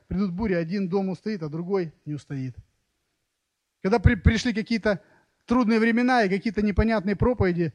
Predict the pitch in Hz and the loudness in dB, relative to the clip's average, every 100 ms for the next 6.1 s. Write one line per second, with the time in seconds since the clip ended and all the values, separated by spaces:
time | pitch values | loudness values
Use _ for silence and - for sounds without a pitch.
0 | _ - - 214 - 202 214 185 185 196 | _ -16 -4 -4 -4 -6 -4 -2 0 0
1 | - 196 165 175 185 156 147 254 196 151 | 0 0 0 -2 0 -2 0 0 0 -4
2 | 214 226 185 - 180 208 202 - _ _ | -4 -4 -4 -2 2 2 0 -6 _ _
3 | _ 156 180 220 233 165 170 - - _ | _ -8 0 0 2 2 0 -2 -14 _
4 | _ - 196 165 160 131 107 98 _ _ | _ -2 0 2 0 0 -4 -8 _ _
5 | _ 170 175 220 269 269 - 180 160 185 | _ -4 0 2 4 2 2 0 0 0
6 | 202 | -2